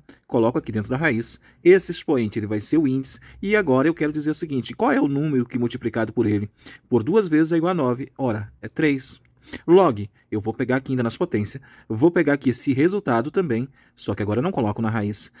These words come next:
E digo assim, nove base três. Qual que é o log, logaritmo de nove na base três? Ora, é esse três elevado a dois, então o log é dois. Voltando, aqui na divisão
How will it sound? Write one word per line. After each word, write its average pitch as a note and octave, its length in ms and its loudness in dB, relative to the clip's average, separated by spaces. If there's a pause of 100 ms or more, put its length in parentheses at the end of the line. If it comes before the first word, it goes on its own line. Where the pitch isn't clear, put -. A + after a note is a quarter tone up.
(160)
E A2+ 60 -2
digo C#3+ 180 6
assim, D3 180 0
nove A#2 460 0 (180)
base A2 560 0 (180)
três. C3+ 540 0 (280)
Qual C4 180 2
que - 80 -2
é - 20 2
o G3+ 60 4
log, C3+ 480 2
logaritmo B2+ 500 0
de C3 80 -4
nove B2+ 300 0
na B2+ 80 -2
base A2+ 300 -2
três? G#2 340 -2
Ora, B2+ 220 -2 (480)
é F3+ 120 2
esse A#2+ 240 0
três B2+ 300 0
elevado D3+ 320 -2
a E3 40 -2
dois, A#2+ 280 -2
então A2 220 -6
o B2 40 -2
log G#2+ 320 -4
é A2+ 60 -8
dois. A#2 400 -2 (1200)
Voltando, C3 540 4
aqui A2+ 100 -4
na A3+ 80 0
divisão C3 500 -4